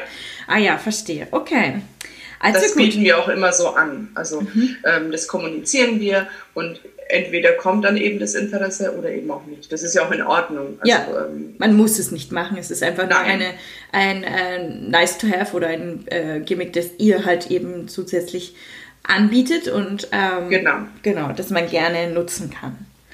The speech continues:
Speaker 1: Hat ja
Speaker 2: Ja,
Speaker 1: auch nicht
Speaker 2: so
Speaker 1: jeder
Speaker 2: ist es.
Speaker 1: eben einen, äh, äh, Fotografen und dann gleichzeitig einen Videografen, äh, sozusagen
Speaker 2: Genau.
Speaker 1: in der Familie oder halt eben, ne, als Partner.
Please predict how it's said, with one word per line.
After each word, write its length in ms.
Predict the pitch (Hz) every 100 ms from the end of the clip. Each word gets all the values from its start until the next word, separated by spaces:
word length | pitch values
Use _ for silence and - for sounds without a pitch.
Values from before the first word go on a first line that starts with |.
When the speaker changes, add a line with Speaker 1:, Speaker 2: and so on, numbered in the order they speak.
| - - -
Speaker 1:
Hat 200 | 202 170
ja 60 |
Speaker 2:
Ja, 140 | 147 214
Speaker 1:
auch 40 |
nicht 140 | 226 208
Speaker 2:
so 100 | 175
Speaker 1:
jeder 220 | 175 156
Speaker 2:
ist 60 | 165
es. 40 |
Speaker 1:
eben 140 | 165 151
einen, 260 | 156 156 - -
äh, 340 | 160 151 151 - -
äh, 200 | - -
Fotografen 840 | - 254 240 208 208 214 220 214
und 100 | 196
dann 140 | 180 175
gleichzeitig 520 | 180 190 190 175 -
einen 200 | 165 160
Videografen, 880 | 196 220 196 208 175 180 - 180 175 -
äh, 240 | 175 170
sozusagen 640 | - 165 415 - 180 -
Speaker 2:
Genau. 140 | 175 175
Speaker 1:
in 220 | 233 220
der 100 | 170
Familie 500 | 175 226 262 277 240
oder 220 | 214 214
halt 240 | 233 196 -
eben, 240 | 240 233
ne, 140 | 262 - - - 330
als 280 | - 208 -
Partner. 640 | - 262 302 349 330 330